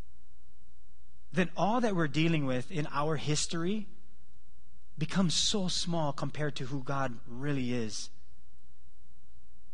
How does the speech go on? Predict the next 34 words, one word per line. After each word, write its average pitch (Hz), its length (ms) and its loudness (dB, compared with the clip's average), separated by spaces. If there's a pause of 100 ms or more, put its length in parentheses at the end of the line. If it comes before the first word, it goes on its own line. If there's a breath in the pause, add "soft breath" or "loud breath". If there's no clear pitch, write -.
(180)
So 208 200 2
us - 280 2
pressing 202 440 2
on 180 340 4
in 165 180 0
our 151 240 2
history, 170 500 2
in 151 80 0
our 143 140 2
life, 151 440 0
is 151 140 0
possible 151 760 -2 (440 soft breath)
because 165 420 0 (640)
God 190 300 2
is 156 140 2
focusing 143 480 0
on 127 80 -2
who 143 180 0
we're 135 220 0
becoming, 110 560 -2 (840)
not 151 340 2
where 139 180 0
we've 120 280 -2
been. 101 300 -2 (800 loud breath)
And 196 100 8
if 202 120 4
we 226 60 6
focus 220 360 4
so 226 140 4
much 214 200 4
on 175 140 4
where 190 160 6
we've 160 240 2
been, 160 460 4